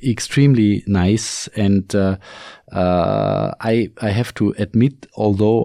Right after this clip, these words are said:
I am an Austrian, I am, uh, afraid of heights.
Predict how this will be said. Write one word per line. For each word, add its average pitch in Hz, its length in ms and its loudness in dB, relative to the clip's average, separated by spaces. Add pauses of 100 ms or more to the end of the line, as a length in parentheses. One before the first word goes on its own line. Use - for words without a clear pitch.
I 101 120 0
am 98 560 2
an 95 160 -2
Austrian, 120 760 0
I 104 160 -2
am, 101 360 2
uh, 107 260 -12
afraid 113 420 0
of - 120 -6
heights. 107 500 -2